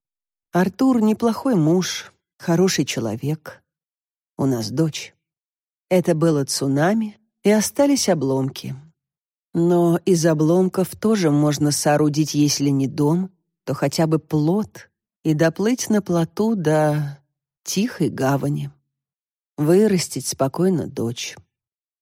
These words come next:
И, наверное, надо уйти с канала.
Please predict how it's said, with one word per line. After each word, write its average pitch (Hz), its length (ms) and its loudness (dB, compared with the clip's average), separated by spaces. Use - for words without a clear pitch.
И, 151 100 0
наверное, 170 840 2
надо 175 280 2
уйти 175 340 0
с 123 100 -6
канала. 127 500 -10